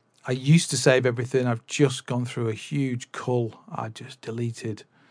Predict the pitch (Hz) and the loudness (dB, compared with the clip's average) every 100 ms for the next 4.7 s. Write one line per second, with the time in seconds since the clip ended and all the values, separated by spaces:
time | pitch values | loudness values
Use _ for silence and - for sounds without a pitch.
0 | _ - - - _ _ _ _ _ - | _ -20 -20 -20 _ _ _ _ _ -14
1 | 123 131 - - 143 131 120 117 - 127 | -12 -10 -4 4 6 6 4 0 0 -2
2 | - 123 113 123 123 120 - _ _ 139 | -2 -10 -6 -4 -2 -4 -10 _ _ -18
3 | 131 - - 117 110 - 196 277 320 277 | -16 -16 -8 -6 -6 -12 -4 -2 0 0
4 | 330 135 110 104 - 123 - | 4 4 4 -2 -4 -4 -4